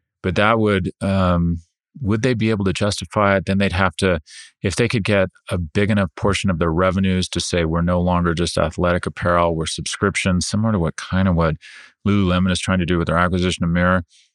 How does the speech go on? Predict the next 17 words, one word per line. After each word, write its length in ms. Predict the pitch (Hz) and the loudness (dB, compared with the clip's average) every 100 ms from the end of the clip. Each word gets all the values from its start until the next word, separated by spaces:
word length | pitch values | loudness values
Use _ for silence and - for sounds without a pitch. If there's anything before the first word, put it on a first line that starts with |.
| _ - | _ -6
I 20 | |
think 160 | 180 185 | -2 0
that 100 | 185 | 0
would 140 | 110 | 0
be 160 | 98 87 | 0 0
just 220 | 98 - | 0 -2
a 60 | |
pretty 420 | 76 - 113 110 90 | -6 -4 0 0 0
big 300 | 73 90 78 71 - | 0 0 -2 -8 -2
bet. 280 | 85 76 80 | -2 0 -2
That'd 120 | 98 | -2
be 100 | 131 | 0
about 180 | 120 92 | 0 -2
a 100 | - - | -4 -10
twenty 320 | - 110 110 | -4 -2 0
percent 340 | 107 98 98 87 | -2 -2 -2 0
dilution 600 | 85 90 87 87 80 | 0 0 0 0 0